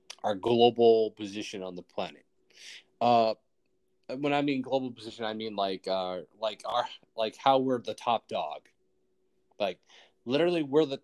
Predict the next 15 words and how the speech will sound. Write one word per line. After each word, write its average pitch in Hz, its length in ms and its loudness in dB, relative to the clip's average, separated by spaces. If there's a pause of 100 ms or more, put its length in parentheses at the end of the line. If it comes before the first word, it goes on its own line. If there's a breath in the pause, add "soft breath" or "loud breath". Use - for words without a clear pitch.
(120)
we're 135 220 0
the 120 60 -10
top 139 340 2
dog 101 300 0
right 80 180 -12
now 76 300 -20 (240)
in 107 60 -14
this, 95 180 -14 (240)
on, 104 320 -4
on 113 120 -4
the, 113 380 -2
on 104 100 0
the 101 80 -2
world 98 240 0
stage. - 460 -12